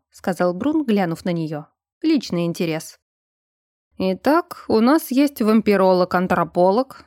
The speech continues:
генетик, социолог, биоинженер, искусствовед». Брун набрал первый номер, дождался ответа. «Добрый день. Могу я побеседовать с Анджеем Витольдовичем?» «Брун. Просто Брун.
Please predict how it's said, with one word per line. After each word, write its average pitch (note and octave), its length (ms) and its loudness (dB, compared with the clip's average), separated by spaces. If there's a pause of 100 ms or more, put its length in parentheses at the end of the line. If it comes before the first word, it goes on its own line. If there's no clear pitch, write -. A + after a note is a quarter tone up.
генетик, A#3+ 920 0
социолог, F#3+ 960 0
биоинженер, F3+ 1160 2
искусствовед». F#3 800 -2 (600)
Брун E4+ 320 0
набрал C4 320 2
первый A3 320 2
номер, C4 480 2
дождался G3+ 500 0
ответа. E3+ 440 -6 (680)
«Добрый C4+ 500 2
день. E3 460 0
Могу A3+ 320 2
я F#4+ 140 6
побеседовать C4 640 0
с - 160 -16
Анджеем A3+ 520 2
Витольдовичем?» E3 840 -2 (520)
«Брун. C4 640 2 (240)
Просто D4 320 0
Брун. F#3 340 0